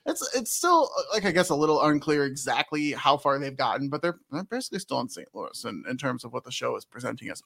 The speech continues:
Whatever. Uh, the bike, uh, uh, uh, we, we see kind of a biker drive up and, and stop there where this man kinda gets off and asks, "Hey, uh, you guys need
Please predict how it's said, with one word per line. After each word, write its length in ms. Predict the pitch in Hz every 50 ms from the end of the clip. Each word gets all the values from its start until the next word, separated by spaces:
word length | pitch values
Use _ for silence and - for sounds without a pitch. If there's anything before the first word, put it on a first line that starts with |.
| _ -
Whatever. 480 | 139 131 107 104 - - - - - _ _ - - _ _ _ _ _ _ -
Uh, 500 | - 185 185 180 180 180 175 175 175 175 - - -
the 100 | 170 175
bike, 360 | 147 202 226 247 247 - - - - 151 139
uh, 20 | -
uh, 440 | 165 170 165 160 160 139 143 160 147 - 170 160 127 143 151
uh, 40 | 170
we, 200 | 170 170 180 180 175
we 100 | 185 170
see 160 | - 220 185
kind 140 | 202 196 190
of 80 | 160
a 40 | 156
biker 480 | 131 160 160 165 156 160 156 147 147 143
drive 400 | 139 147 143 139 139 143 135 139
up 260 | 135 135 131 131 -
and, 200 | 143 123 131 127 -
and 260 | 135 139 135 135 123
stop 400 | - - 143 139 180 - - -
there 200 | 117 113 120 143
where 280 | 143 143 139 135 135
this 200 | 127 131 135 -
man 220 | - 139 135 147 151
kinda 240 | - 151 131 143 147
gets 240 | 139 131 127 -
off 240 | 131 127 135 131 -
and 80 | 123 131
asks, 180 | 123 127 - 190
"Hey, 180 | 185 180 156
uh, 140 | 143 139 131
you 100 | 135 143
guys 240 | 139 143 143 143 147
need 180 | 160 160 151